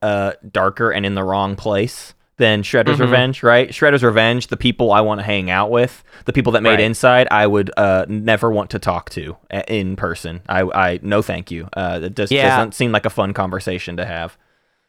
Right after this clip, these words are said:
Speaker 2: I'm not a big fan of Inside, which has come up numerous times. I actually, so on my own personal list, I actually rated Journey to Silius above this game just slightly.
Speaker 1: Uh-huh.
Speaker 2: Uh, but Inside was, like, much lower than
Speaker 1: Right.
Speaker 2: where I ranked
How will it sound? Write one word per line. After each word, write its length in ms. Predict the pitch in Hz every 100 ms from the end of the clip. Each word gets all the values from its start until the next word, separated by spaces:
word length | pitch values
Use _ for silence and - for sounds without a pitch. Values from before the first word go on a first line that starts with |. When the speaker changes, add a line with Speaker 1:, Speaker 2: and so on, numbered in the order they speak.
| _ 180
Speaker 2:
I'm 100 | 247
not 160 | 269
a 40 | 220
big 220 | 208 190
fan 280 | - 190 175
of 100 | 165
Inside, 540 | 170 - 175 160 160
which 240 | 151 - -
has 180 | 139 131
come 180 | 160 139
up 260 | 135 - _ -
numerous 320 | 139 135 131
times. 220 | - 131 143
I 80 | 170
actually, 440 | 214 196 139 110 - - -
so 160 | 147 139
on 160 | 147
my 160 | 156 156
own 160 | 151
personal 440 | 120 175 175 156 131
list, 220 | 127 120
I 60 | 139
actually 260 | - 127
rated 440 | 101 117 117 110 95
Journey 300 | 120 123 104
to 80 |
Silius 540 | 98 - 165 135 113 -
above 600 | 98 117 113 110 98 95
this 220 | 104 98
game 300 | - 101 95
just 220 | 92 113 -
slightly. 580 | 110 113 104 82 82 82
Speaker 1:
Uh-huh. 240 | 90 82 -
Speaker 2:
Uh, 280 | 101 104 101
but 200 | 113 113
Inside 640 | 170 196 190 - 139 123 117
was, 160 | 107 -
like, 260 | 104 95 90
much 360 | 117 117 -
lower 600 | 110 104 104 92 90 80
than 140 | 80 90
Speaker 1:
Right. 60 | 90
Speaker 2:
where 160 | 87
I 100 | 85
ranked 400 | 82 87 80 -